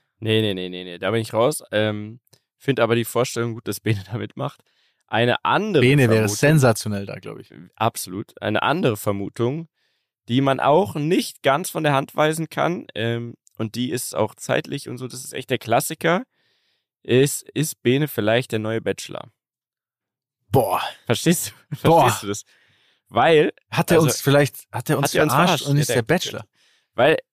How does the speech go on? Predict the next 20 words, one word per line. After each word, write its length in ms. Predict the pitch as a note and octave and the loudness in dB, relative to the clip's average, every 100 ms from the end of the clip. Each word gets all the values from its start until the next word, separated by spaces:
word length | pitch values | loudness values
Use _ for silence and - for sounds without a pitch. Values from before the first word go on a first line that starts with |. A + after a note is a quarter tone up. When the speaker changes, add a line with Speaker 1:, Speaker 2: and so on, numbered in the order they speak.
| _ | _
Speaker 1:
also 200 | C3 C3 | 2 4
es 180 | C#3 - | 2 2
gibt, 360 | F#3 - - - | -2 -2 -16 -8
ich 160 | B2+ F3 | -4 -2
hatte 180 | F3+ D#3+ | 0 -2
es 100 | - | 2
selber 380 | C#3+ F#3+ G#3+ G3+ | 4 6 4 2
schon 360 | - D#3 E3+ - | 2 2 0 -2
in, 280 | C#3 D3+ D3 | -2 -2 -6
im 140 | - C3+ | -6 -6
Freundes- 580 | - B2 C#3+ D#3 D3+ A#2+ | 0 2 4 4 0 0
oder, 360 | B2 A2+ G#2+ - | 2 2 0 -6
äh, 100 | - - _ | -16 -20 _
Freundeskreis 600 | - B2+ C3+ A#2+ B2 B2+ | -2 2 2 2 2 4
oder 160 | A2 G2+ | 0 0
Umfeld, 560 | C#3 D3 C3 B2+ C3 - | 0 0 2 2 2 -6
ähm, 320 | G#2 A2+ A2 | -8 -8 -10
früher 460 | - B2+ C3+ C3 - _ - - _ _ | -10 -2 2 4 2 _ -20 -20 _ _
Andi 340 | B2 D3 C#3 | 2 4 4
Rühl, 380 | B2 C#3 C#3 | 6 6 6